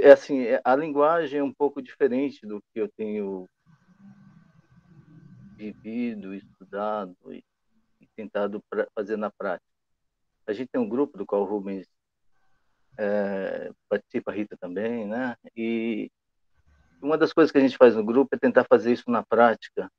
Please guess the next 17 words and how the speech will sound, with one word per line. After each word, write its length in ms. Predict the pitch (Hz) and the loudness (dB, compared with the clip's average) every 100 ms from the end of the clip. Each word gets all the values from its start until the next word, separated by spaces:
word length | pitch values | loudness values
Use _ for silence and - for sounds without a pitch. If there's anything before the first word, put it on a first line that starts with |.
| - | -4
fazer 580 | 107 98 104 107 104 101 | -4 -4 -4 -2 -2 -2
com 120 | 104 | -8
que 120 | - 104 | -10 -4
todo 240 | 131 117 | -4 0
conhecimento 520 | 117 107 - 107 107 | -2 -2 -2 -2 -2
que 340 | - _ - 104 | -4 _ -4 -2
seja, 480 | 101 101 98 90 - _ _ _ _ _ _ _ _ _ _ _ _ _ _ _ _ _ _ _ _ _ | 0 -2 -2 -4 -12 _ _ _ _ _ _ _ _ _ _ _ _ _ _ _ _ _ _ _ _ _
que 80 | 165 | -16
seja 300 | - 160 143 | -10 -2 0
ali 120 | 117 | 0
exposto, 600 | - - - 151 123 - | -6 -4 4 6 6 4
ele 160 | 117 104 | 0 2
possa 300 | - 113 113 | 4 4 2
ser 220 | - - | -8 -2
utilizado 640 | 110 - 110 101 104 101 101 | -2 -2 -4 2 6 6 4
na 120 | 98 | -4
prática. 560 | - 90 87 - - | -4 -4 -4 -8 -20